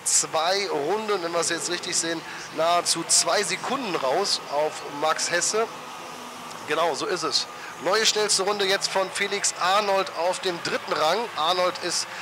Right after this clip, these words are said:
die hundertvierundvierzig, die jetzt vorbeigegangen ist. Und der macht Druck auf Max Hesse. Dreiundfünfzig sieben von Arnold, vierundfünfzig acht von Max Hesse. Eine Sekunde wieder abgeknabbert.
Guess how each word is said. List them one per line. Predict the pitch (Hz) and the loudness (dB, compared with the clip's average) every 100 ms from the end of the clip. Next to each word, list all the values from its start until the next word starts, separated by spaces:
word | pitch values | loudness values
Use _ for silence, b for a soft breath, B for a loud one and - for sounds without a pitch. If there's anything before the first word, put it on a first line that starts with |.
| B - | B -8
die | 147 | -4
hundertvierundvierzig, | 175 170 - 214 214 202 - 202 190 185 - | 0 -2 -2 0 0 0 0 -2 0 -4 0
die | |
jetzt | 180 - | -2 0
vorbeigegangen | 175 160 165 180 190 185 | -2 2 0 2 0 0
ist. | 196 185 B B B | 0 -4 B B B
Und | 165 147 | -2 2
der | 190 | 2
macht | 185 185 165 - 156 | 4 2 2 -4 -6
Druck | 165 220 247 - | -2 -2 -2 0
auf | 185 208 175 | 2 2 0
Max | 196 202 - | 0 2 2
Hesse. | 208 - 131 104 - | 2 2 0 -4 -8
Dreiundfünfzig | 139 170 202 - 208 196 185 - | -2 0 0 -2 -4 -4 -2 -2
sieben | 185 202 | -4 -6
von | - 185 | -2 -2
Arnold, | 160 180 196 202 196 - | 0 2 2 2 2 -2
vierundfünfzig | 208 220 233 220 - 214 - - 185 | -4 0 2 0 -2 -4 -2 -2 -2
acht | 165 185 - | 0 0 0
von | 196 185 | -2 2
Max | 180 180 - | 2 2 2
Hesse. | 185 - 196 B B B B - | 4 4 2 B B B B -4
Eine | - 170 180 | 0 2 2
Sekunde | 170 170 180 175 170 170 | 0 -2 -2 -2 0 -2
wieder | 160 175 147 | -2 0 2
abgeknabbert. | 170 - 165 - 156 143 135 | 0 0 -2 0 0 2 0